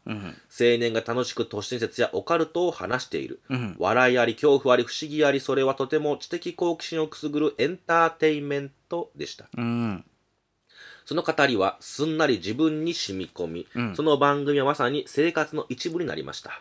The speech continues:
Speaker 1: うん。
Speaker 2: 当時仕事を辞め、芸術作品の制作に没頭していた私。
Speaker 1: へ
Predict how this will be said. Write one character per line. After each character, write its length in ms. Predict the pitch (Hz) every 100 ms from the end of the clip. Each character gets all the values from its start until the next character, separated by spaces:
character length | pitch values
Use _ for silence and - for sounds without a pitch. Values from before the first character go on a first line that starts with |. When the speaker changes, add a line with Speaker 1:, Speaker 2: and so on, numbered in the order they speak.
| 101
Speaker 1:
う 40 |
ん。 260 | 98 90 82 - -
Speaker 2:
当 200 | 123 107
時 80 | 90
仕 160 | -
事 240 | 143 147 147
を 80 |
辞 120 | 127 113
め、 220 | 113 -
芸 280 | 80 110 165
術 180 | 165 147
作 280 | 160 156 156
品 140 | 151
の 80 | 139
制 160 | 147 131
作 240 | 135 139
に 80 | 123
没 260 | 101 117 -
頭 180 | - 170
し 80 | 160
て 100 | 165
い 80 | 156
た 80 | 160
私。 360 | 110 - -
Speaker 1:
へ 60 | -